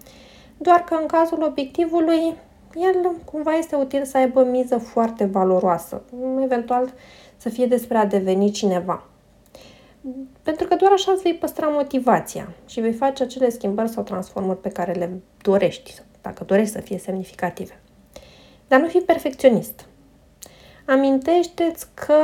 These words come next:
ai și tu anumite posibilități, anumite limite. Și ține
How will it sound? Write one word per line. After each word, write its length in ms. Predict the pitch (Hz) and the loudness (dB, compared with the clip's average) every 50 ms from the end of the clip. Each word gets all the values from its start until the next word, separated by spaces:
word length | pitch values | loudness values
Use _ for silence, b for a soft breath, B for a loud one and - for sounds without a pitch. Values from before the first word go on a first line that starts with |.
| 311 320 311 320 | 4 4 4 4
ai 120 | 330 339 330 | 2 2 0
și 100 | 330 - | -2 -2
tu 100 | - 285 | 0 2
anumite 380 | 254 254 262 269 269 262 269 | 2 4 2 2 2 2 0
posibilități, 1120 | 262 262 - 262 254 247 - 240 220 208 247 240 240 247 233 - - - 160 151 - - 247 | 2 4 4 4 4 4 2 0 0 0 0 0 -2 -2 -2 -2 0 0 0 -2 -6 -8 -6
anumite 560 | 240 254 269 285 302 311 302 285 262 - 294 | -2 -2 -2 -2 -2 -2 -4 -2 0 2 2
limite. 600 | 269 254 208 160 156 156 151 - - 175 165 - _ _ _ _ _ B B B B B B B B B B B B B B B B | 4 4 2 0 -4 -8 -12 -14 -16 -16 -16 -18 _ _ _ _ _ B B B B B B B B B B B B B B B B
Și 180 | - - 294 | -12 -10 0
ține 180 | 269 - 427 | 4 4 6